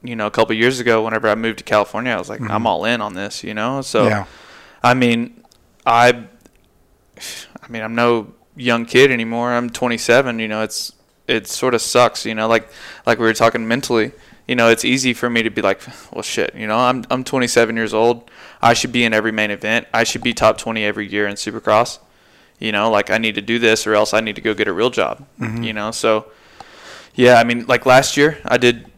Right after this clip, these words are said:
Speaker 1: I did really well, top twenty in points.
Speaker 2: Mm-hmm.
Speaker 1: Um, this year it's just, it's just been a rough year, you know?
Speaker 2: Yeah.
Speaker 1: I've just made a lot of mistakes. I mean, obviously, I mean,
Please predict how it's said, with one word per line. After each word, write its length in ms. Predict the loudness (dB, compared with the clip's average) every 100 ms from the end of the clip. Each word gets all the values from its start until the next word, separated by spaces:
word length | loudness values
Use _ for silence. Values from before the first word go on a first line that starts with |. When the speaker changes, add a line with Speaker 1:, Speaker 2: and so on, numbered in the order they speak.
| _
Speaker 1:
I 80 | 0
did 180 | 0 2
really 220 | 4 4
well, 220 | 4 2
top 320 | 2 0 0 2
twenty 240 | -2 -2
in 100 | -4
points. 460 | -2 -2 -2 -4 -6
Speaker 2:
Mm-hmm. 160 | -4
Speaker 1:
Um, 480 | -2 0 0 -2 -2
this 240 | -4 0
year 120 | 2 2
it's 120 | 0
just, 260 | -2 -4 -8 _ _ _ _ _
it's 160 | -6 -4
just 200 | -4 -2
been 100 | 0
a 60 |
rough 240 | 2 2 2
year, 280 | 0 0 -2
you 160 | -10 -6
know? 120 | -4
Speaker 2:
Yeah. 80 | -2
Speaker 1:
I've 100 | -4
just 280 | -6 -10 -6
made 220 | -2 0
a 60 |
lot 160 | 2 2
of 60 | 0
mistakes. 500 | -4 0 2 0 -6
I 40 |
mean, 140 | -8
obviously, 480 | -2 -2 -2 -4 -6 -8 -10
I 60 |
mean, 240 | -8 -8